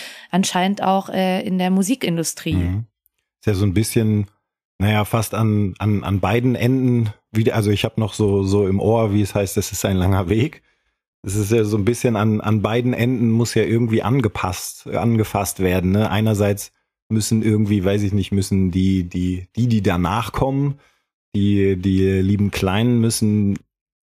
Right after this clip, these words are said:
Speaker 2: offensichtlich möglichst breit gefächert irgendwie informiert, ähm, aufgeklärt und, und mit, mit Geschichten und, und, ähm, Leitbildern irgendwie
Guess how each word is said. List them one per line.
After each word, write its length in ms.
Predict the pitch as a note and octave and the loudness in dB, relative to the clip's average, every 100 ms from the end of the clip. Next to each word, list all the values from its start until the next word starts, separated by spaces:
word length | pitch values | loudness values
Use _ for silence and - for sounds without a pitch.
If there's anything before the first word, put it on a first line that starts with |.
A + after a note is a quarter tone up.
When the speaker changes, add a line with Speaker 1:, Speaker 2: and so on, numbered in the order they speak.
| _ _ _ _ _ | _ _ _ _ _
Speaker 2:
offensichtlich 840 | - G#2 G#2+ G#2 - G2+ G2+ - - | -4 -2 0 0 -2 -2 -2 -4 -10
möglichst 800 | - G#2 G2 G#2+ A#2+ A2+ G2+ - | -6 0 2 2 0 -2 -4 -8
breit 680 | F#2+ E2+ F#2+ A#2 A2+ - - F2 G2 | -2 0 2 0 -2 -10 -16 -14 -10
gefächert 600 | G#2 G2+ - G#2 - G2+ | -4 -4 -2 -2 -2 0
irgendwie 580 | G2+ G#2 G2 G2+ G2+ G2 | 0 0 0 0 2 0
informiert, 1040 | - G2+ - G2 G#2+ A2+ A2 G#2+ F#2 - - | 0 -2 0 0 2 2 2 0 -4 -14 -6
ähm, 460 | G2 F#2+ F#2+ F#2+ F#2+ _ _ _ _ | 0 0 2 0 -4 _ _ _ _
aufgeklärt 640 | G#2 A2 G#2+ - G#2 G2+ | -2 -2 -4 0 0 0
und, 300 | - G#2 F2+ - | 0 -2 -2 -4
und 220 | G2+ F#2+ | 0 2
mit, 340 | F#2+ - - | 0 -2 -6
mit 220 | G2 G2 | -2 -2
Geschichten 560 | - - B2+ - A2 G#2 | -2 -2 -2 -2 -2 -2
und, 380 | - G2 F#2+ E2+ | 0 0 0 -2
und, 500 | F2 F#2+ F2+ E2+ - | -4 -2 -2 -6 -12
ähm, 260 | - E2+ F2 | -8 -2 0
Leitbildern 640 | F2 F#2 A#2 A#2 A2 G#2+ | 0 0 0 0 2 0
irgendwie 680 | G2+ G#2+ G#2 G#2 G2+ G2 G2 | 0 0 0 0 0 2 2